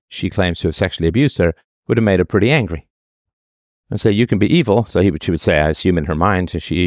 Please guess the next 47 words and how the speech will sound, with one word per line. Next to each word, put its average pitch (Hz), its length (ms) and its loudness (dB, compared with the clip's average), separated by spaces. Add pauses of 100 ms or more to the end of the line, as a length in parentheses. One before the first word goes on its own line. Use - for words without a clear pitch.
"You, 92 160 -6
you 101 140 -2
can 80 120 -4
be 85 80 0
evil, 95 360 0 (600)
but 101 140 4
as 92 120 -2
long 98 160 2
as - 140 -4
you 87 160 2
have 85 220 -2
money, 107 400 -2 (140)
yeah, 107 160 2
you're, 110 280 2
you're 120 160 0
good. 185 200 -2
Society 90 400 -2
will 85 120 0
love 85 140 2
you." 73 100 -8 (640)
So 85 220 0
then 76 160 0
she 82 140 -4
spent 80 280 -4
her 76 80 -4
life 73 300 -2
in 73 120 -4
pursuit - 280 -2
of 76 80 -2
money. 98 240 2
She - 140 -4
scammed 82 500 -2 (540)
government 90 320 -2
welfare. 92 480 2
She 90 400 0 (480)
went 92 220 -2
to, 82 400 -2 (100)
had 90 160 -4
a 80 40 -2
whole 92 100 2
bunch 87 180 -2
of - 60 -6
frivolous 90 360 -2
lawsuits 107 480 0
and 85 120 -2
so 85 160 0
on, 80 140 -4